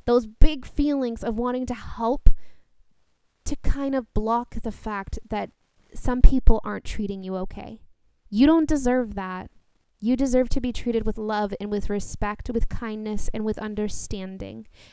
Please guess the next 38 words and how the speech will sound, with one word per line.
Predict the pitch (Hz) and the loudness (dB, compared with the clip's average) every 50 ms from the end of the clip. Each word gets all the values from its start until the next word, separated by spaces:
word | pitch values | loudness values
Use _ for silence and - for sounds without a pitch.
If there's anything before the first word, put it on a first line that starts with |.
| - - - | -20 -8 -2
Everybody | 220 226 214 214 254 269 254 208 208 202 202 196 | -2 -2 0 0 -2 0 2 2 0 0 -4 -10
does. | 196 202 - 78 78 208 - - - - _ _ _ _ _ _ _ _ _ _ _ _ _ _ _ _ _ _ _ _ _ _ _ _ _ _ _ _ _ _ _ _ _ - | -10 -12 -14 -14 -14 -16 -18 -20 -20 -20 _ _ _ _ _ _ _ _ _ _ _ _ _ _ _ _ _ _ _ _ _ _ _ _ _ _ _ _ _ _ _ _ _ -16
M-, | 220 220 - | -16 -10 -10
except | 214 - - 202 - | -6 -6 -6 -6 -4
for | 196 | 0
toxic | - - 185 185 - - 180 | 0 0 0 0 -6 -8 0
people. | - - 196 - - - - 208 - - - - - _ _ _ _ _ _ _ _ _ _ _ _ _ _ _ _ _ _ _ _ _ _ - - | 0 0 2 2 -2 -4 -4 -10 -16 -20 -20 -20 -20 _ _ _ _ _ _ _ _ _ _ _ _ _ _ _ _ _ _ _ _ _ _ -14 -8
Anyways, | 240 240 226 208 196 - - - - - - _ - - | -6 -4 -4 -4 -6 -8 -10 -12 -14 -16 -18 _ -8 -4
just | - 339 311 - | -2 -2 -2 0
know | 294 277 262 262 254 247 - | 0 0 2 2 0 0 -4
that | 226 220 | -6 -6
I | 220 | -6
care | 208 - - 226 | -6 -6 -6 -6
about | 208 196 202 196 196 | -6 -6 -6 -8 -6
you. | 202 196 190 190 196 - | -6 -6 -6 -8 -8 -8
I | 202 208 | -10 -8
think | - 277 277 277 | -6 -6 -6 -6
you're | 302 285 - | -6 -6 -4
awesome. | 233 226 220 - 233 226 233 - | -4 -4 -4 -4 -6 -8 -10 -10
I | 202 202 | -10 -8
appreciate | 202 208 208 - - 240 226 - 277 254 - | -6 4 6 6 6 6 4 -2 -4 -8 -6
you | 226 | -6
listening | 226 214 202 - 220 214 208 202 | -6 -6 -6 -8 -10 -12 -12 -14
to | - - 226 | -14 -14 -10
the | 202 214 | -10 -8
Genuine | 214 214 208 208 208 208 | -8 -8 -8 -8 -8 -8
Mom | 202 196 196 | -8 -4 -6
Club | - - 208 - - | -6 -4 2 4 4
podcast. | - 202 196 - - - 196 185 190 - - - - - | 4 4 2 -10 -12 -12 -12 -10 -12 -12 -12 -12 -12 -10
I | 196 | -8
appreciate | 202 202 - 233 220 - - 240 233 226 - | 0 4 4 4 4 2 -6 -8 -8 -8 -8
you | 226 220 214 208 - - - - - _ _ _ _ _ _ _ 208 | -6 -6 -6 -6 -8 -12 -20 -20 -20 _ _ _ _ _ _ _ -10
being | 190 247 269 302 311 302 | -8 -6 -4 -4 -4 4
the | 302 | 8
person | - - 285 - - 311 285 | 8 8 8 6 2 -2 -2
that | 277 269 - | -2 -2 -2
you | 240 - | -4 -4
are. | - 185 202 226 208 - - 185 - | -6 -8 -8 -8 -8 -10 -14 -18 -20